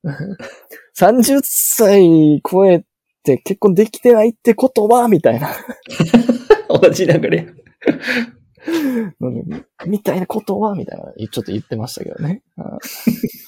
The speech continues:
Speaker 1: いや、もうそうっすよね。だから、周り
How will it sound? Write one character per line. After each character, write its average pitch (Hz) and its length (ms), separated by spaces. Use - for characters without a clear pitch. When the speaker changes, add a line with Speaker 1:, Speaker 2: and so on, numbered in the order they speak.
Speaker 1:
い - 40
や、 104 80
も - 80
う - 40
そ 104 240
う - 20
っ - 40
す - 400
よ - 160
ね。 135 60
だ - 160
か - 120
ら、 - 180
周 143 340
り 151 680